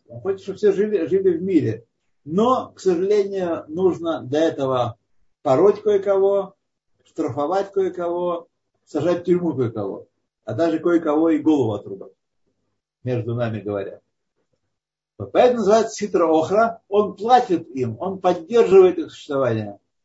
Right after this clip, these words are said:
Но как тот, который не желает внутри себя, во внутреннем желании не желает их существования, как бросает им мешочек с золотом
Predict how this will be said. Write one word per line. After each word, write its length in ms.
Но 220
как 260
тот, 380
который 420
не 160
желает 800
внутри 500
себя, 440
во 120
внутреннем 580
желании 520
не 180
желает 400
их 120
существования, 680
как 240
бросает 600
им 160
мешочек 560
с 120
золотом 580